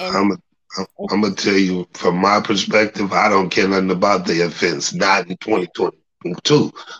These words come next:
Speaker 2: We finna go into twenty twenty-two. So all this didn't happen that, that brought us to this place. We can't really put your emotions on the table, sweetheart,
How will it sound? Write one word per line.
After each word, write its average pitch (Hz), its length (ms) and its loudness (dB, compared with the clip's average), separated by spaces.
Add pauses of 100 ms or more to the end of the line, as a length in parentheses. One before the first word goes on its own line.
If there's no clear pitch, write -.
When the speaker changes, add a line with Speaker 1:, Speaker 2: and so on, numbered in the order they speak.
Speaker 2:
We 113 160 6
finna 113 260 4
go 101 200 4
into 98 180 0
twenty 101 320 0
twenty-two. 98 720 0 (300)
So 92 380 4 (220)
all 160 320 6
this 151 240 6
didn't 131 260 2
happen 135 420 0 (380)
that, 101 200 2
that 107 200 0
brought 151 280 6
us 120 180 4
to 113 100 0
this 104 200 0
place. 92 440 2 (300)
We 117 180 2
can't 151 480 4 (400)
really 135 340 2
put - 260 4
your 127 200 4
emotions 127 680 4
on 110 140 0
the 110 120 0
table, 143 400 2
sweetheart, 104 600 0